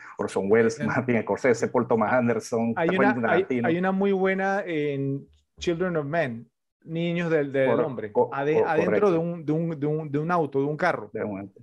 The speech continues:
Speaker 2: ¿Sí?
Speaker 1: sí, sí,
Speaker 2: O sea,
Speaker 1: correcto.
Speaker 2: ge-, genial esa escena también, muy,
Speaker 1: Bien.
Speaker 2: muy, muy buena.
Speaker 1: Alfonso
Speaker 2: Ok.
Speaker 1: Cuarón.
Speaker 2: Sí, Alfonso Cuarón. Bueno, eh, Ralphie, nada mal para una película de mil novecientos cincuenta y siete y de un director que nunca había dirigido un largometraje,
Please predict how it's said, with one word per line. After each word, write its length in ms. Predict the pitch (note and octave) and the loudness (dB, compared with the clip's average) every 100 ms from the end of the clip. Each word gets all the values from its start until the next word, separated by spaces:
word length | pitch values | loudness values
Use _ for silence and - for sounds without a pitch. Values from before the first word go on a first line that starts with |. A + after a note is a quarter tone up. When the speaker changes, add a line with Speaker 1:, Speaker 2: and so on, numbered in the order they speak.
| _ | _
Speaker 2:
¿Sí? 220 | _ E3+ F#3+ | _ -2 0
Speaker 1:
sí, 160 | F#3 | -2
sí, 180 | - - | -6 -8
Speaker 2:
O 40 | C3 | -4
sea, 220 | C3+ B2 | -4 -4
Speaker 1:
correcto. 380 | G2 G2 C#3 C#3+ | -4 -4 -2 -4
Speaker 2:
ge-, 20 | |
genial 380 | D3 C#3+ F3+ E3 | -4 -2 0 0
esa 160 | C#3+ | 0
escena 260 | C#3+ D#3 D3+ | -2 0 -2
también, 320 | B2 A2+ A2+ | -2 -6 -6
muy, 120 | D3+ | -4
Speaker 1:
Bien. 120 | E3+ F3 | -4 -6
Speaker 2:
muy, 100 | D#3+ | -4
muy 120 | D3+ | 0
buena. 180 | C#3+ A#2+ | 0 2
Speaker 1:
Alfonso 280 | C3 B2 | 0 0
Speaker 2:
Ok. 40 | A#2+ | 2
Speaker 1:
Cuarón. 360 | A2+ A2 G2 - _ _ _ _ _ _ | 4 2 -2 -12 _ _ _ _ _ _
Speaker 2:
Sí, 320 | - C#3 - | -4 -4 -4
Alfonso 380 | B2+ B2+ C#3 C#3 | -10 -6 -4 -2
Cuarón. 280 | B2+ A2+ G#2 _ _ _ _ _ _ | -2 -4 -8 _ _ _ _ _ _
Bueno, 340 | - E3 C#3+ - | 2 2 2 -4
eh, 460 | F3+ D#3+ D#3+ D#3 - _ _ | 2 6 6 4 2 _ _
Ralphie, 600 | F#3+ G#3 G3+ D3+ B2 G2+ _ _ _ - | 2 2 2 -2 -6 -8 _ _ _ -6
nada 320 | D#3+ A3 G#3+ | 0 2 4
mal 200 | A3 G#3 | 4 2
para 160 | F#3+ | 0
una 180 | F3+ G3 | 2 0
película 300 | F3 F3 G3 | 0 0 0
de 40 | D#3+ | 0
mil 80 | F3+ | -4
novecientos 340 | D#3+ F3+ F3 | -6 -6 -4
cincuenta 340 | D3+ C3+ C3+ | -2 -2 0
y 60 | C3+ | 0
siete 400 | C3+ E3 E3 F#3 | 2 0 0 -4
y 140 | E3 D3 | 0 0
de 80 | |
un 60 | D#3 | 2
director 460 | F3+ D#3+ C3+ F3 - | 2 0 -2 -4 0
que 180 | F3 | -2
nunca 500 | F3 G3+ A#3 B3+ G#3+ | -2 -4 -2 0 2
había 200 | F3+ G3 | 4 6
dirigido 300 | G#3 D#3+ D3+ | 6 4 0
un 60 | F#3+ | 0
largometraje, 640 | E3+ C#3+ C3+ F#3 D3+ A#2 | 0 -2 -4 -2 -2 -4